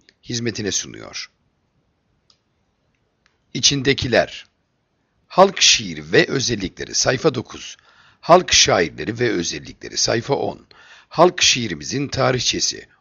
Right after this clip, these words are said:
on iki. Halk şiirinden seçmeler, sayfa on yedi. On altıncı yüzyıl halk şairleri. Karacaoğlan, on dokuz.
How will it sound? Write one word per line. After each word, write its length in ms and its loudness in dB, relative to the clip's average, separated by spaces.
on 120 0
iki. 320 -8
Halk 280 4
şiirinden 580 0
seçmeler, 680 -4
sayfa 400 -2
on 120 0
yedi. 340 -8
On 140 4
altıncı 440 2
yüzyıl 600 -4
halk 300 -6
şairleri. 600 -6
Karacaoğlan, 640 2
on 180 0
dokuz. 400 -14